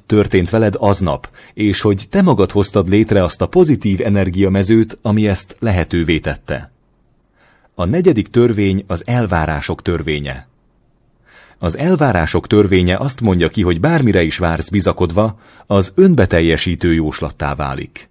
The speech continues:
Önbeteljesítő jóslat alatt azt értjük, hogy amire számítunk, az nagy valószínűséggel meg is történik majd.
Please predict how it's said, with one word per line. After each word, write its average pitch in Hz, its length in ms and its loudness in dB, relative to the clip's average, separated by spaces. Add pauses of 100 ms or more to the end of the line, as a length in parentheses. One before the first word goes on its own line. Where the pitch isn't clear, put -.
(680)
Önbeteljesítő 92 960 2
jóslat 92 400 0
alatt 82 260 0
azt - 280 -2
értjük, 90 360 0
hogy 95 220 -2
amire 98 300 2
számítunk, 90 760 0 (300)
az 98 240 0
nagy 165 220 2
valószínűséggel 101 1200 2
meg 147 200 0
is 123 180 0
történik 80 520 -2
majd. - 420 -10